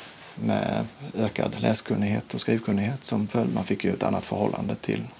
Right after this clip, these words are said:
skriftspråket då förstås. Eh, och sen så under nittonhundratalet så får vi ju media, tidningar, radio och T V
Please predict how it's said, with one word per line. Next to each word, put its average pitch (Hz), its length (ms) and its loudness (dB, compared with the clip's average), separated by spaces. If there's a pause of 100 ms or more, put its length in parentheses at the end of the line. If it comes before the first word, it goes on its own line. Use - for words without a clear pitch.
(140)
skriftspråket - 720 2
då 135 80 4
förstås. - 400 -2 (600)
Eh, 104 460 6 (400)
och 131 160 2
sen 107 160 2
så - 120 0
under 98 140 4
nittonhundratalet - 760 0
så - 180 -2
får - 200 -4
vi 85 100 -2
ju 85 160 -2 (680)
media, 110 540 0 (140)
tidningar, 104 640 2 (240)
radio 98 580 2 (760)
och 139 120 6
T 104 160 4
V - 80 0